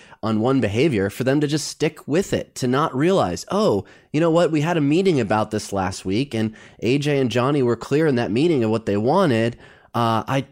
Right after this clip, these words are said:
totally forgot about that. I just had this thing come up and I wanted to get it handled." So I, I did wanna make that point. Oftentimes it's very easy to think, "Well, man, these people are,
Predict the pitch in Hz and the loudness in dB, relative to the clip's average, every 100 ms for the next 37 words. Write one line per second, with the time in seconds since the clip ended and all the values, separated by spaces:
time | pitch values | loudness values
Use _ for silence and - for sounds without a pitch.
0 | _ _ - 143 151 143 - 113 104 98 | _ _ -6 0 4 2 2 2 2 2
1 | 90 90 98 95 101 - 117 104 104 107 | -2 -2 -2 -2 -2 -2 -2 -2 -4 -4
2 | 98 95 95 90 92 95 95 92 87 92 | -4 -4 -4 -4 -4 -2 -2 -4 -4 -4
3 | 85 - - 147 110 95 65 53 - - | -6 -8 -12 -6 -4 -4 -6 -10 -18 -20
4 | - - - - 131 - 120 185 202 175 | -20 -20 -8 0 0 0 0 2 4 4
5 | 143 143 139 113 107 - 156 113 107 131 | 4 2 0 -4 -4 -2 0 2 0 -2
6 | 180 151 139 123 113 123 127 120 127 131 | -2 -2 -2 -2 -2 0 0 0 0 0
7 | 110 110 98 107 87 - 92 101 160 190 | 0 -2 -2 -4 -6 -4 -4 0 0 2
8 | 101 135 196 - - 127 110 98 92 85 | 0 0 -2 -2 -4 -2 0 0 0 -2